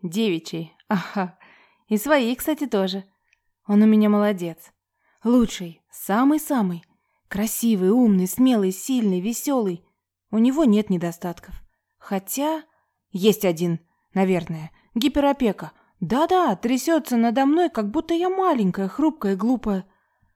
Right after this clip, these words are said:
Ром, ты забыл, я же железная щепка. Какая ты железная, тем более щепка. Ты моя девочка. Моя, да?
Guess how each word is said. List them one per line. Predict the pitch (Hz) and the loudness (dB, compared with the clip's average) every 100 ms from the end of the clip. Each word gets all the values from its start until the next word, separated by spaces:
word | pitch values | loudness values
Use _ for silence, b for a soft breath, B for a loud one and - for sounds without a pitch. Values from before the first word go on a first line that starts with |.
| _ - | _ -2
Ром, | 294 262 | 2 2
ты | 240 269 | 2 -2
забыл, | 294 269 285 | 0 0 0
я | 202 214 | 0 0
же | 226 | -2
железная | 226 254 269 254 254 | 0 0 0 0 -2
щепка. | 254 - 175 - 170 _ _ _ _ | -2 -4 -6 -8 -18 _ _ _ _
Какая | - - 381 | -18 -4 -2
ты | 370 | 2
железная, | 320 330 302 277 214 185 170 - _ | 2 2 2 2 2 0 -2 -10 _
тем | 254 | -2
более | 247 277 170 | 0 2 0
щепка. | - 226 208 - 180 _ _ _ _ | -2 -4 -6 -8 -16 _ _ _ _
Ты | - 220 | 0 2
моя | 247 254 | 4 2
девочка. | 220 175 240 196 - - - _ - | 0 -2 -2 -4 -8 -20 -20 _ -4
Моя, | 190 220 185 | 0 0 -2
да? | 160 208 330 | -2 -2 -4